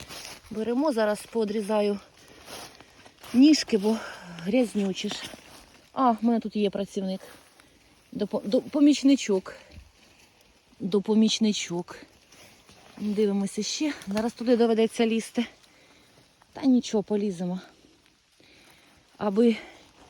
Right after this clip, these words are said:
Було по що. Хочу сказати, отак от, знаєте, практично кожні вихідні їздимо, а щоб сказати, що там наконсервувала багато, ні.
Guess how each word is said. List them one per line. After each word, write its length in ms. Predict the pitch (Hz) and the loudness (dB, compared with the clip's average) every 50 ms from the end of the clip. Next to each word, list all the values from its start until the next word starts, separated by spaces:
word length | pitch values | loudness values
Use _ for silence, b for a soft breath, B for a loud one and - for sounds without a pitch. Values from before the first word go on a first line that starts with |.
| B B B B B B B B - | B B B B B B B B -6
Було 280 | 196 214 226 233 247 220 | -2 0 4 4 4 4
по 140 | - 220 | 2 0
що. 380 | 220 - - - - 196 202 190 B B B B B B B B B B B B B B | -2 -2 -2 -2 0 0 0 0 B B B B B B B B B B B B B B
Хочу 180 | 381 381 403 - | 0 2 2 2
сказати, 340 | - - 381 427 403 - | 2 2 2 4 4 4
отак 240 | 285 - - 277 - | 2 2 2 2 2
от, 160 | 269 233 - | 2 2 4
знаєте, 300 | - 330 349 320 - 240 | 4 4 6 6 4 2
практично 520 | 196 - 262 - - 311 294 - - 262 254 | 0 0 -2 -2 0 -2 0 2 4 2 4
кожні 480 | - 269 269 226 254 247 247 220 147 | 6 4 4 6 6 6 6 4 4
вихідні 500 | 180 214 254 - - 240 214 247 254 247 | 2 2 2 2 0 0 2 4 4 4
їздимо, 600 | 233 262 311 269 196 196 202 196 185 180 170 151 - | 4 2 0 0 0 0 0 0 2 2 2 0 2
а 160 | 175 208 208 | 2 0 2
щоб 200 | 214 - 254 - | 2 0 -2 -4
сказати, 240 | - - 254 240 - | -2 -2 -2 -2 0
що 100 | - 247 | -2 -2
там 140 | 240 226 233 | 0 0 0
наконсервувала 720 | 240 - - 233 226 - 240 226 226 233 233 240 233 233 214 | 0 0 0 0 0 2 0 2 2 4 4 4 6 4 4
багато, 420 | 202 240 226 254 269 247 - 196 | 4 2 2 2 0 0 0 0
ні. 240 | 185 185 165 156 | 0 0 0 0